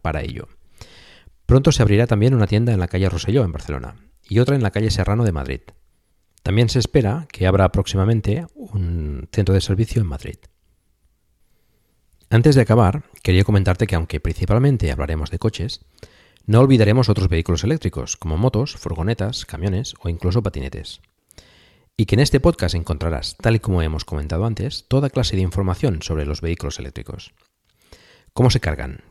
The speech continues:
¿Qué necesitas para cargarlo en casa? ¿Qué alternativas hay si no puedes hacerlo en casa? ¿Cómo es la conducción? Experiencias de diferentes usuarios,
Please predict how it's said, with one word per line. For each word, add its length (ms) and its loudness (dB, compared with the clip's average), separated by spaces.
¿Qué 100 0
necesitas 440 2
para 160 -2
cargarlo 340 -2
en 100 -2
casa? 380 -10
¿Qué 120 2
alternativas 640 2
hay 80 2
si 140 -2
no 80 0
puedes 260 -4
hacerlo 280 -8
en 80 -6
casa? 320 -10
¿Cómo 200 4
es 60 4
la 80 4
conducción? 580 -4
Experiencias 580 -2
de 80 0
diferentes 480 -4
usuarios, 600 -4